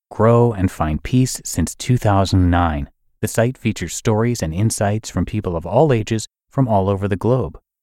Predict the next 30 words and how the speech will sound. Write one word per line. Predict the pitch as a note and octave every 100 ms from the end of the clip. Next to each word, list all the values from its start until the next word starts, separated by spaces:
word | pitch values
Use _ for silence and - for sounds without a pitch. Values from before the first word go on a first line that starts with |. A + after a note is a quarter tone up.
| _ -
For | A#2+
daily | G#2+ C#3 C3+
wisdom, | A#2+ C3+ - G#3
follow | F#3 F3+ G#3 E3
Tiny | - G#2 G2
Buddha | G2+ G2+ G#2
on | F2+ F2
Twitter | - A2 B2
and | C3
Facebook | - G#2+ - C3 C#3+ - _ _
at | G#2+ A#2 -
Tiny | G2+ F2+
Buddha | E2 F2 C#3+ F#3+ _ _ -
and | G2+ F2+
Instagram | D#3+ G3+ - F2+ C#2+ F2 C#3 _ -
at | G2+ G2
Tiny | - G2 F#2+
Buddha | F2 E2+ D#2
Official, | D#2 C#3+ - F2 E2+ _ _ -
or | B2+
subscribe | C#3 - F#3 G#3
to | F3
the | E3
blog | D#3+ D#3+ D#2 -
at | G2+ -
tiny | - A2+ A2
buddha | G#2 G2+ G2+
dot | - E2+ F#2
com | - F2 E2 E2 -
slash | - D#2+ D#2 -